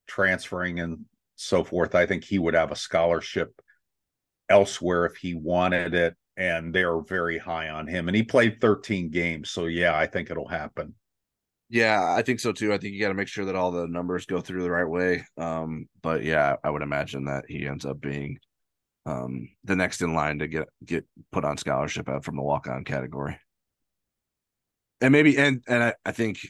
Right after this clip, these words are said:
Speaker 2: that, that calculus might have changed a little bit because Jordan Faison <laughs> had to be put on scholarship this year. Maybe the Talich thing would have already happened. Um, but I think they, they gotta figure out the numbers and make sure everything's in order to,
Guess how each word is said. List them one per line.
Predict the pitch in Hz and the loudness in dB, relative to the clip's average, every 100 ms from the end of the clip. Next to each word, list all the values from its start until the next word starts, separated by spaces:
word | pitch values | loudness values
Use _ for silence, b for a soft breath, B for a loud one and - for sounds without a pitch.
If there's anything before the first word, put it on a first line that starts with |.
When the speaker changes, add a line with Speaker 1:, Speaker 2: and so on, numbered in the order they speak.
| _ _ _ _ _ _ 82 | _ _ _ _ _ _ -4
Speaker 2:
that, | 107 107 90 | 0 2 2
that | 101 95 | -4 -2
calculus | 117 107 110 95 | 0 0 0 -2
might | 98 98 | 0 -2
have | 87 | -2
changed | - 120 104 90 | -6 -4 -4 -6
a | 87 | -8
little | 87 | -4
bit | 85 78 | -4 -4
because | - 85 | -6 -6
Jordan | - 87 80 | -2 -4 0
Faison | 87 80 82 80 - | -2 0 -2 -4 -4
<laughs> | |
had | - 101 85 | -2 -2 -2
to | - | -4
be | 98 | -4
put | 92 117 | -2 0
on | 90 | -2
scholarship | - 87 95 92 87 | -4 -4 -4 -4 -4
this | 107 - | -4 -4
year. | 87 87 B B B | -6 -6 B B B
Maybe | 101 98 90 | -4 -2 -2
the | 80 87 | -6 -6
Talich | 107 95 90 | -2 -2 -4
thing | 87 85 | -8 -6
would | 87 | -6
have | 87 | -2
already | 87 82 82 80 | -4 -4 -8 -10
happened. | - 104 92 - 80 82 _ _ _ _ | -6 -2 0 -2 -6 -8 _ _ _ _
Um, | 87 73 73 | -12 -10 -10
but | 80 76 | -8 -8
I | 82 | -8
think | 82 76 78 67 | -10 -12 -14 -14
they, | - 78 73 | -12 -12 -10
they | 78 | -10
gotta | 76 78 - - - - | -8 -8 -10 -16 -20 -8
figure | 87 80 | -6 -4
out | 76 | -4
the | 76 | -4
numbers | 76 73 71 | -6 -8 -8
and | |
make | 73 - | -10 -8
sure | 71 | -8
everything's | 73 73 71 67 - _ _ | -8 -10 -12 -14 -18 _ _
in | 82 | -10
order | 76 76 71 73 | -6 -6 -8 -8
to, | 71 78 | -6 -8